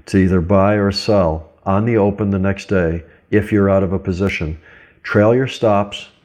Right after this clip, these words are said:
keep moving them up, manage your size, you show, you show a slight propensity to make a profit.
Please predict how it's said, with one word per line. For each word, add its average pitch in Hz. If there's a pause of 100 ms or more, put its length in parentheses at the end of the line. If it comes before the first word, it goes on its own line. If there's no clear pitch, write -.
keep 110
moving 113
them 117
up, 107
manage 101
your 123
size, 95 (1200)
you 110
show, -
you 107
show 113
a 85
slight 120 (360)
propensity 104
to -
make 98 (180)
a 95
profit. -